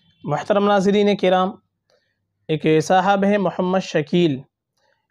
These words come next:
इनका सवाल है, "अस्सलाम वालेकुम मुफ्ती साहब, रमीज़ नाम के मीनिंग बता दीजिए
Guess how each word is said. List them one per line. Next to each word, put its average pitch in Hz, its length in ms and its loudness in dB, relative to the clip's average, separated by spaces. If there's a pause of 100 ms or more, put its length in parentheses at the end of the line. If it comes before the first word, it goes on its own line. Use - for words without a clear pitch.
इनका 160 200 -2
सवाल 190 260 0
है, 196 40 4
"अस्सलाम 185 320 0
वालेकुम 185 400 0
मुफ्ती 175 240 -2
साहब, 165 400 0 (1040)
रमीज़ 180 500 0
नाम 196 300 0
के 202 140 -2
मीनिंग 180 400 0
बता 160 220 -2
दीजिए 175 460 0